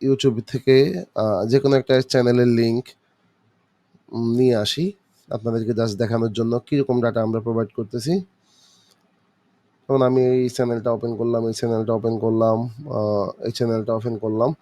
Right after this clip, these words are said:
তিনটে চ্যানেলই ওপেন করি। সরাসরি চ্যানেলের ইউআরএল গুলো আপনাকে দিলে কাজ করবে, অথবা হচ্ছে আপনি, আহ, চাইলেই, যেহেতু এই চ্যানেলটা ভালো না, এটাকে আমরা স্কিপ করি।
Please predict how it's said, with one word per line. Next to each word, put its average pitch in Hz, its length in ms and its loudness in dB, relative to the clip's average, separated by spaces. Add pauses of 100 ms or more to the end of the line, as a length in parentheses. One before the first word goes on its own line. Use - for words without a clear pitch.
(880)
তিনটে 139 220 2
চ্যানেলই 131 360 6
ওপেন 120 280 2
করি। 123 300 -2 (2250)
সরাসরি 143 420 2
চ্যানেলের 131 420 4
ইউআরএল 127 360 4
গুলো 131 200 4
আপনাকে 123 300 0
দিলে 120 280 0
কাজ 123 220 -2
করবে, 123 480 0
অথবা 120 380 0
হচ্ছে 120 260 -2
আপনি, 135 320 0 (800)
আহ, 110 240 0
চাইলেই, 117 640 0 (680)
যেহেতু 135 260 2
এই 139 60 2
চ্যানেলটা 135 320 2
ভালো 117 280 0
না, 139 260 0
এটাকে 113 260 -4
আমরা 113 200 -4
স্কিপ - 260 -6 (120)
করি। 143 320 -4